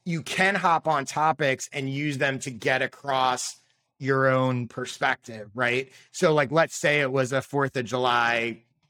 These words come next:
trending topic or something like that. You know, the generic Fourth of July post or joke is kinda whatever.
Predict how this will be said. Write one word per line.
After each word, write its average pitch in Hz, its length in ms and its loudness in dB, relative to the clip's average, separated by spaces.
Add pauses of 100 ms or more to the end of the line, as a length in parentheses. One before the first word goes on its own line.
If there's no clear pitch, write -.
(200)
trending 123 360 0
topic 117 600 0
or 120 120 -2
something 120 440 -6
like 113 220 -4
that. 131 420 2 (400)
You 151 120 -2
know, 123 420 0
the 143 160 -2
generic 156 840 2
Fourth 156 380 0
of 131 140 -2
July 131 720 2
post 123 560 -4
or 127 100 -4
joke 120 580 -2
is 123 180 -4
kinda 127 400 -4 (280)
whatever. 123 720 0